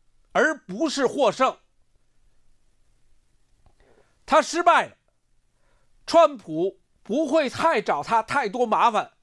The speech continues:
川普的麻烦是找中共的麻烦。所以拜登这是在，呃，万般无奈之下的求生之路，败选，而不是胜选。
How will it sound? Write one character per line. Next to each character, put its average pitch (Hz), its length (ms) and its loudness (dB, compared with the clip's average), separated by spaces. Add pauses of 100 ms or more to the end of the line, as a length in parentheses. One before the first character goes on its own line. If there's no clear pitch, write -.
(840)
川 330 300 4
普 196 120 -8
的 208 120 -2
麻 233 240 4
烦 269 180 2 (100)
是 277 240 -4
找 180 220 0
中 339 260 -2
共 330 160 2
的 220 80 2
麻 233 240 2
烦。 214 200 -6 (880)
所 254 180 0
以 220 280 -6 (120)
拜 262 240 2
登 294 300 -6
这 285 180 2
是 214 220 -4
在， 190 380 0 (1000)
呃， 190 420 2 (340)
万 285 360 2
般 294 260 2
无 240 220 -10
奈 262 240 0
之 240 180 -10
下 220 200 0
的 165 280 -10
求 285 460 0
生 285 320 -2
之 311 160 -4
路， 277 280 -2 (580)
败 240 240 2
选， 139 200 -8 (840)
而 214 180 -2
不 208 320 -12
是 - 340 -6 (120)
胜 214 340 -2
选。 - 160 -20